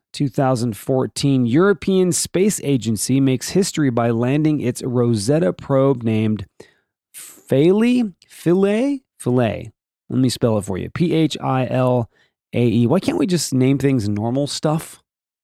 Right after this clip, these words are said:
You know, like Jim. Just call it Jim. You know what I mean?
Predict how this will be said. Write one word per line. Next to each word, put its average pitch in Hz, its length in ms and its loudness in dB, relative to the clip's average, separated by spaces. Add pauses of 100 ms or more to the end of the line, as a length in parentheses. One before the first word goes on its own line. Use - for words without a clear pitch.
(500)
You 127 140 -2
know, 139 200 2
like 117 200 -2
Jim. 98 580 -2 (260)
Just 147 160 -8
call 233 160 2
it 143 140 -2
Jim. 104 500 0 (720)
You 139 100 -4
know 151 80 4
what 165 80 4
I 170 40 4
mean? 196 280 2